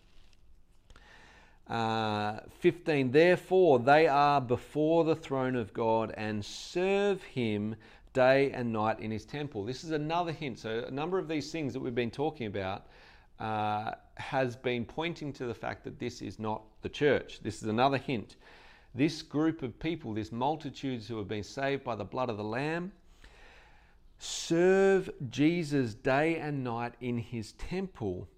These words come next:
and He who sits on the throne will dwell among him. Now, this serving of Christ day and night in the temple, this is not the job of the church. The job of the church, that is the bride of Christ,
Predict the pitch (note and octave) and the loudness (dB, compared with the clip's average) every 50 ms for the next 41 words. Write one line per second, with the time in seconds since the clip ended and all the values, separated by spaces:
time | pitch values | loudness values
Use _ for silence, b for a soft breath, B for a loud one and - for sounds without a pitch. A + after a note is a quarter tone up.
0 | _ b b b b b b - A#2 C3 C3+ - - - F#3+ G#3 G#3 F#3 - - | _ b b b b b b -4 -2 -2 -2 -4 -4 -4 -2 -2 -2 -2 -2 -4
1 | D3+ B2 - - C#3+ C#3 - C#3 C3 B2 A#2+ G2+ - - - C3 B2+ B2+ B2 A#2+ | -6 -6 -4 -6 -8 -6 -4 -4 -4 -4 -4 -6 -6 -8 -4 -2 -2 -2 -2 -2
2 | A2 A2 G#2 G#2+ A2+ A#2+ A#2+ A#2 G#2+ A2+ A#2+ B2 A#2+ G#2 A2 F#2+ G2+ B2 C3+ B2+ | -4 -4 -6 -2 -2 0 0 0 0 -2 -2 -4 -4 -6 -6 -4 -2 0 2 0
3 | G2+ - - - b b b b b b b b b b b - D3 E3 - - | 0 -2 -6 -14 b b b b b b b b b b b -4 -4 -4 -4 -6
4 | - - - - - F#3 F3 F3+ F#3 F#3+ F3 F3 E3 D3+ - - B2+ A2 - - | -10 -10 -12 -6 -4 0 2 2 2 4 4 2 0 0 -2 -2 -4 -4 -6 -10
5 | - - D3+ D3 D3 D3 C#3 C3 - - C#3+ C3+ C3+ C3 A#2+ B2 B2 A#2+ A2 G#2+ | -8 -2 0 2 4 2 2 0 -2 -4 -4 -2 -2 -2 -2 -2 -2 -2 -2 -4
6 | A#2 A2 G#2 - - D3 D3+ D3+ D3 - G#2 F#2+ F#2+ - - - - b b b | -6 -6 -6 -6 -6 -6 -6 -6 -6 -8 -10 -10 -10 -12 -18 -20 -20 b b b
7 | b b b b b b - - E3+ - - A#3 F#3+ - F#3+ G3 F#3+ - - C#3 | b b b b b b -14 -12 -12 -12 -10 -12 -10 -8 -8 -8 -8 -6 -6 -8
8 | B2+ A2 C#3 C3+ C#3 C#3 C3+ - - C3 A2 - - - - - - - E3+ - | -6 -4 -2 -2 -2 -2 -6 -8 -12 -14 -14 -12 -14 -14 -14 -14 -12 -10 -10 -10
9 | - - - - - - - - - - - - - - - - b b b b | -10 -12 -16 -20 -20 -20 -20 -20 -20 -20 -20 -20 -20 -20 -20 -20 b b b b
10 | b b b b _ A#2 G#2+ G#2+ - D3+ D#3 F3 E3+ D#3+ C#3 G#2+ A2 A2 F#2 - | b b b b _ -8 -8 -6 -4 -2 -2 -2 -2 -4 -6 -4 -4 -8 -8 -8
11 | - - - F#3 F#3+ F3 B2+ G2 F2+ - - - - - A#2 A2 A2 G2+ - - | -10 -8 -4 -2 0 2 0 0 0 -4 -8 -12 -10 -8 -6 -6 -6 -8 -10 -12
12 | G2+ G#2+ - B2 A#2+ A#2+ A#2 G#2+ F#2+ - - - C#3+ C3 A#2+ A2+ - - | -16 -8 -4 -2 0 0 0 -2 -4 -6 -10 -6 -4 -2 -2 -2 -4 -8